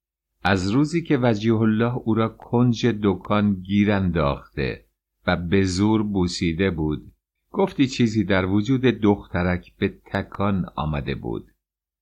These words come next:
گرچه خود را از دستش بیرون کشیده و حتی به تهدید گفته بود:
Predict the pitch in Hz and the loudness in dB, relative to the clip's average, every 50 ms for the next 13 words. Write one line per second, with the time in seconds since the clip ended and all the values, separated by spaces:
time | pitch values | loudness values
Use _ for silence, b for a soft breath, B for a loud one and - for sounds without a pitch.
0 | _ _ _ _ _ _ - 80 78 - - 120 113 - 123 110 107 110 104 - | _ _ _ _ _ _ 0 0 0 0 0 -2 0 0 0 0 2 2 0 2
1 | 107 101 92 87 90 101 101 98 - - 101 101 101 - - 98 92 87 87 92 | 0 0 -2 -2 0 0 0 -2 -2 -2 -2 -2 -4 -4 -2 0 2 2 2 2
2 | 98 104 95 92 87 85 - - 80 67 64 73 67 - - 101 117 131 127 - | 2 2 2 0 0 -2 -2 -4 -4 -4 -4 -4 -4 -4 -2 -2 -2 -2 0 0
3 | 123 107 95 104 101 - - 101 98 92 90 - - 113 110 110 107 92 95 90 | 0 0 0 0 -2 -2 -2 -4 -4 -4 -4 -2 -2 -2 -2 -2 -2 -2 -2 -2
4 | 92 - - 98 95 87 78 69 65 - | -2 -2 -2 -2 0 0 -2 -4 -6 -10